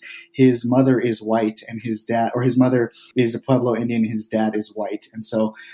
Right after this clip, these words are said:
because of that, he doesn't fully believe that he belongs. And so he goes through this journey of,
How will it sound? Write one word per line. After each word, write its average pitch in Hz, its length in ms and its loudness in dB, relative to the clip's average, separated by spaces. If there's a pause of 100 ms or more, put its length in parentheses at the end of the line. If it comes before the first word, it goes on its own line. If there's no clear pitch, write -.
because 131 320 2
of 123 120 2
that, 123 180 2
he 127 80 2
doesn't 120 280 -4 (200)
fully 131 420 6 (320)
believe 123 380 2
that 110 160 -2
he 117 160 -6
belongs. 113 520 0
And 110 140 -6
so 110 120 -6
he - 180 -14
goes 127 260 0
through 123 100 -8
this 117 200 -2
journey 120 520 2
of, 107 140 -2